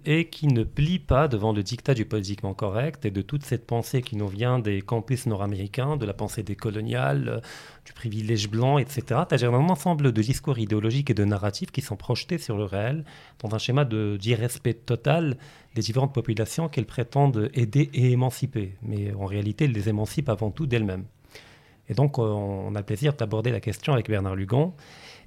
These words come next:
Et la première question, euh, alors au niveau de l'université française, le, le degré de contamination, euh, il en est où ?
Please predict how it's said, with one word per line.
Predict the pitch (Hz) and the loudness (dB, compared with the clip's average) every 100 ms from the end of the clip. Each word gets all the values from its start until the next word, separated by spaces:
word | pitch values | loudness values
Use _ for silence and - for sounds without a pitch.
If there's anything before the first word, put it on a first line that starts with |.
| - | 4
Et | 165 160 | 6 8
la | 131 | 8
première | - 175 143 | 8 8 4
question, | 147 - - 196 208 - | 2 0 -2 0 -2 -2
euh, | 135 | 0
alors | 127 131 | 2 4
au | 147 | 4
niveau | 156 | 4
de | 180 | 4
l'université | 123 123 127 147 170 | 4 4 2 -2 -4
française, | - 120 - 104 98 110 107 107 | -2 -6 -4 -4 -4 -6 -8 -6
le, | 120 | -6
le | 120 131 143 | -4 2 6
degré | 143 143 170 | 6 6 6
de | 190 156 | 6 4
contamination, | - 190 - 147 131 120 - 127 143 | 2 0 4 4 4 2 0 -2 0
euh, | 127 107 110 104 117 | -2 -6 -10 -10 -10
il | 113 110 | -8 -4
en | 113 | -2
est | 113 | 0
où ? | 104 | -2